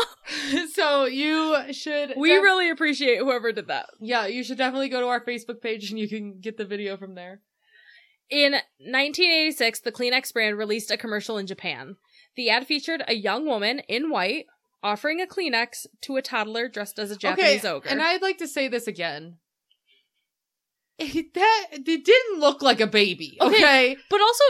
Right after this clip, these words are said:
Speaker 1: it was a baby dressed in red on a red <laughs> background.
Speaker 2: Yeah.
Speaker 1: So you can't really see it.
Speaker 2: <laughs> This is just so
Speaker 1: You
Speaker 2: weird.
Speaker 1: And also, it was in the eighties, so all the video quality that you can find is so poor.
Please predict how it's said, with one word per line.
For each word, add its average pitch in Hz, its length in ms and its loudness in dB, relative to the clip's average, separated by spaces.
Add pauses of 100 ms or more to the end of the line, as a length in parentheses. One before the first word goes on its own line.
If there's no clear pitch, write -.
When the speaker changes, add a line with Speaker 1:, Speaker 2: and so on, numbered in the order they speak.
Speaker 1:
it 392 80 2
was 370 100 2
a 392 60 4
baby 320 520 2 (200)
dressed 320 380 2
in 339 140 4
red 254 420 4 (180)
on 285 180 6
a 277 80 6
red 247 380 8
<laughs> - 0 -
background. 330 840 8 (220)
Speaker 2:
Yeah. 330 440 10
Speaker 1:
So - 120 10
you 440 320 12
can't 508 420 10
really 392 360 10
see 311 360 2
it. 277 220 2
Speaker 2:
<laughs> 233 60 -20 (240)
This 339 340 -2
is 381 140 -2
just - 320 -14
so 427 80 2 (200)
Speaker 1:
You 311 40 -10
Speaker 2:
weird. 226 420 -4
Speaker 1:
And 370 120 2
also, 403 260 2 (220)
it 320 120 0
was 277 200 -8
in 302 160 -2
the 302 180 -2
eighties, 262 460 -4
so 285 200 0
all 262 200 2
the 285 100 -2
video 247 320 4
quality 247 360 0
that 220 120 -4
you 247 100 -8
can 247 200 -4
find 240 320 0
is 208 200 -4
so 226 300 -2
poor. 214 460 0